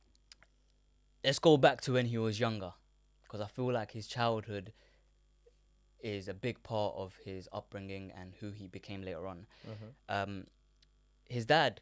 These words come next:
Speaker 1: committed suicide when he was fi-, fifteen years old,
Speaker 2: Okay.
Speaker 1: which led on to John McAfee, um, and he was an alcoholic as well.
Speaker 2: Mm-hmm.
Speaker 1: So he was around drugs and violence, and his, his dad's died at fifteen years old.
Speaker 2: Mm.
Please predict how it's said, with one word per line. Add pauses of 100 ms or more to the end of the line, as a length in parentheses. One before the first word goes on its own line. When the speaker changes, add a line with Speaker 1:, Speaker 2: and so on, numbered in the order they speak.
Speaker 1:
committed
suicide (100)
when
he
was
fi-, (100)
fifteen
years
old, (360)
Speaker 2:
Okay. (240)
Speaker 1:
which
led
on
to
John
McAfee,
um,
and
he
was
an
alcoholic
as
well. (160)
Speaker 2:
Mm-hmm. (160)
Speaker 1:
So
he
was
around
drugs
and
violence,
and (160)
his, (160)
his
dad's
died
at
fifteen
years
old.
Speaker 2:
Mm.